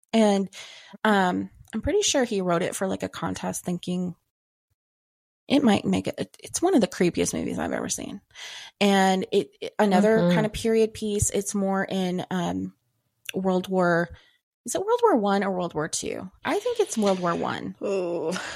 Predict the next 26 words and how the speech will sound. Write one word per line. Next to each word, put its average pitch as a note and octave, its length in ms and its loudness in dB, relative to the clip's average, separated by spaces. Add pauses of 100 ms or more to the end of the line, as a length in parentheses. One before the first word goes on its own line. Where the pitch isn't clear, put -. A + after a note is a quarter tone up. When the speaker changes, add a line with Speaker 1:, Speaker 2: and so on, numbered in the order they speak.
(1040)
Speaker 2:
I, F3+ 160 -2 (200)
I F#3 120 4
cannot F3 340 -2
Speaker 1:
It's - 60 -6
during C#4 160 2
Speaker 2:
tell C4+ 60 6
Speaker 1:
one B3+ 100 6
of A3+ 80 6
the G#3 60 4
Speaker 2:
you. F#3 60 0
Speaker 1:
world F3+ 160 -2
Speaker 2:
It's - 80 -10
one, - 80 0
Speaker 1:
wars. - 140 -4
Speaker 2:
it's - 280 -12
one E3+ 160 -6
of E3 140 -6
'em. E3 220 -6
Speaker 1:
But A#3 180 2
it, F#3+ 160 0
Speaker 2:
Mm-hmm. F3 180 -2 (220)
Speaker 1:
it, - 80 -4
she - 160 2
plays A3 340 0
this B3+ 260 0
mother G3+ 440 2